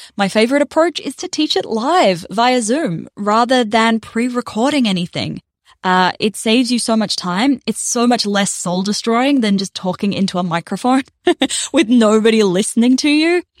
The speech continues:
'cause you get that feedback, you get that interaction, and the energy when you are talking to a group of people is always so much better than the energy if you're just talking to your computer screen. And then lastly, create any bonuses.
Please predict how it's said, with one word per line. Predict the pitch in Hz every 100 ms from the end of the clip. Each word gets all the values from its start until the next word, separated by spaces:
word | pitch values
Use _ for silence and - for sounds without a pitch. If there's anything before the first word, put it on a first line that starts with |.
| _ - -
'cause | 269 226
you |
get | 202 220
that | - 277
feedback, | - 233 269 247 - -
you |
get | 208 240
that | 277
interaction, | 254 233 190 175 - - 180 160
and | - 208 208 208
the | 208 214
energy | 233 262 240 220 196 -
when | 202 208
you | 214
are | 196
talking | - 196 208 240
to | 202
a | 180
group | 190 190
of | 185
people | - 185 277 359 - - - -
is | 262
always | - 202 240
so | - - 247
much | 233 -
better | 202 202 185
than | 185
the | 185
energy | 190 185 180
if | 170
you're | 175
just | 170 -
talking | - 180 170 170
to | -
your | 165
computer | 156 156 160 -
screen. | - - - _ _ _ _ _ -
And | 254
then | 285 277
lastly, | 254 262 294 - 311
create | - 294 262 247 254 - -
any | 240 240
bonuses. | 196 180 190 202 175 - 50 -